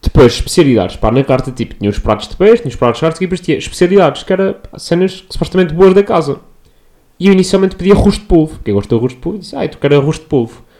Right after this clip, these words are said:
E o gajo disse, "Ah, não tem arroz de polvo." A segunda vez de que ia dar merda, né? Como é que tu tens uma especialidade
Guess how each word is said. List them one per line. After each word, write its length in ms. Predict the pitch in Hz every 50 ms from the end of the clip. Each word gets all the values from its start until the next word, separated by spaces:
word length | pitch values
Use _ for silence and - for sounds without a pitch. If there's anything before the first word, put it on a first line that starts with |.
| _ _ _ - _ _ -
E 60 | 135
o 40 | 131
gajo 180 | 143 139 123 113
disse, 160 | 101 - - -
"Ah, 140 | 240 247
não 140 | 220 190 160
tem 140 | 139 - 127
arroz 200 | 117 120 110 -
de 60 | -
polvo." 240 | - - 92 92 - - _ _ _ _ _ _ _ _ _ _ _ _ _ _ _ _ _ _ _ _ _ _ _ _ _ _ _ _ _ _ _ _ _ _ _ _ _ _ _ _ -
A 40 |
segunda 500 | - - - - 120 117 139 139 147 156
vez 320 | 143 143 160 170 170 170 -
de 60 | -
que 260 | - 143 127 123 139
ia 80 | 151 147
dar 140 | 147 147 143
merda, 340 | 131 120 107 98 95 95 95
né? 180 | 107 123 135 - - _ _ _ _ _ _ _ _ _ _ _ _ _ _ _ _ -
Como 120 | - 160 190
é 60 | 185
que 100 | 180 -
tu 80 | -
tens 240 | 175 - 175 147 139
uma 140 | 143 147 151
especialidade 840 | 147 - - - - 175 165 160 156 151 147 156 185 240 233 -